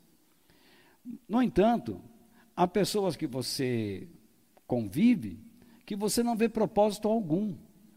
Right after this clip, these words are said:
você não vê nada. Então, muitas pessoas dizem: "Eu creio em Deus", mas pouco se importam com os propósitos de Deus às suas vidas.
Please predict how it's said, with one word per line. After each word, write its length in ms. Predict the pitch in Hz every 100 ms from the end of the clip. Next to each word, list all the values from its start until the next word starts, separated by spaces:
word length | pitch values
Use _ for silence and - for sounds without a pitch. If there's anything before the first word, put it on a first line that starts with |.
| - _
você 220 | 131 -
não 120 | 175 185
vê 120 | 214
nada. 460 | 180 170 156 98 - - _ _ _ _ - -
Então, 380 | 160 233 240 180
muitas 440 | 175 262 269 180
pessoas 680 | - 143 - 185 151 107 98
dizem: 420 | 127 147 131 - -
"Eu 120 | 160 151
creio 280 | 165 170
em 80 | 160
Deus", 540 | 131 185 202 107 - - _ _ _ _ _
mas 400 | 180 220 214 - - - - _ _ _ _ _
pouco 340 | 202 233 247 220
se 140 | -
importam 760 | 247 - 151 185 214 127 98 104 - - -
com 180 | 175
os 140 | 190 -
propósitos 920 | 180 131 - 135 160 143 - 165 131
de 140 | 143
Deus 580 | 110 123 143 165 - - - _ _ _ _ _ _ _
às 280 | 127 170 175
suas 280 | 196 202 131
vidas. 540 | 135 101 87 -